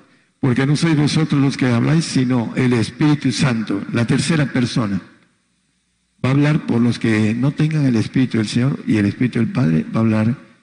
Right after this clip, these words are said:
el Espíritu Santo por ellos. Y pobres los que no tengan el Espíritu Santo. Dicen, "Yo tengo el Espíritu Santo, manito". ¿Hablas lenguas? No.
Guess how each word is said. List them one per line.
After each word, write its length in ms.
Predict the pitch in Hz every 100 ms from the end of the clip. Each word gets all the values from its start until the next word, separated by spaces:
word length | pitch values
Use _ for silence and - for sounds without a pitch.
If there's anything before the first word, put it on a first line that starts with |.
| _ _
el 140 | 98
Espíritu 480 | 101 95 - 117 110
Santo 300 | - 117 117
por 140 | 123 156
ellos. 360 | 202 160 - - _ _ _ _ _ _ _
Y 100 | 131
pobres 340 | 160 180 185
los 220 | 165 143 -
que 100 | 143
no 120 | 160
tengan 380 | 160 160 151 139
el 80 |
Espíritu 400 | 131 - 151 143
Santo. 340 | 139 180 170 - - _ _ _ _ _ _ _ _ _
Dicen, 320 | 131 131 120
"Yo 160 | 123 160
tengo 260 | 180 185
el 80 | 165
Espíritu 400 | 143 165 165 151
Santo, 360 | - 175 175 151
manito". 480 | 139 170 185 117 98 - _ _ _ _ _ _ _ _ _ _ _ _ _ _ _ _ _ _ _
¿Hablas 300 | - 120 131
lenguas? 440 | 131 151 - 104 - - - - 110
No. 200 | 113